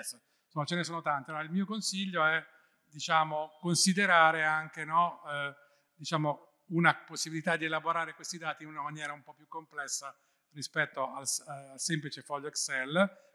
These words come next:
anche perché uno dei principali limiti del foglio Excel è che, eh, il foglio Excel è molto carente per quanto riguarda l'integrazione dei dati.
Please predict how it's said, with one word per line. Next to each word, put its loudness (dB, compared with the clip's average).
anche 4
perché -2
uno 0
dei 2
principali -2
limiti -6
del -8
foglio -2
Excel 0
è -6
che, -8
eh, -2
il -6
foglio -8
Excel -4
è -6
molto 0
carente -2
per -18
quanto -8
riguarda -6
l'integrazione -18
dei -20
dati. -2